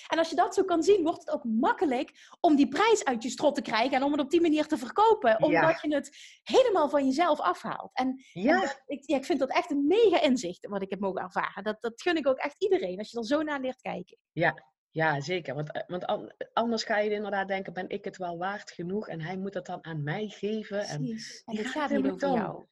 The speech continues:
Speaker 2: Het
Speaker 1: Nee,
Speaker 2: gaat om je
Speaker 1: exact.
Speaker 2: klant.
Speaker 1: Exact.
Speaker 2: Ja, gaaf. Ja, zo zie ik dat inderdaad ook wel, eh.
Speaker 1: Exact.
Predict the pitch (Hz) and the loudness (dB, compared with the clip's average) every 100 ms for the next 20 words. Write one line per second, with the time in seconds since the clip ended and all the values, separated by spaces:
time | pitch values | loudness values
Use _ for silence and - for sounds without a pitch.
0 | _ 208 190 254 254 240 226 226 247 269 | _ -8 -2 -2 -2 -2 -2 0 2 2
1 | 233 - - _ _ 196 - 175 - _ | 0 -8 -20 _ _ -20 -16 -16 -16 _
2 | _ _ _ _ 160 151 - 151 - 165 | _ _ _ _ -4 -4 -6 -14 -12 -10
3 | 143 - _ _ 180 - - 220 214 190 | -10 -14 _ _ -8 -8 -6 -4 -4 -6
4 | 165 151 156 156 147 - - 135 233 131 | -8 -8 -8 -8 -10 -12 -12 -10 -8 -8
5 | 185 - - | -10 -10 -16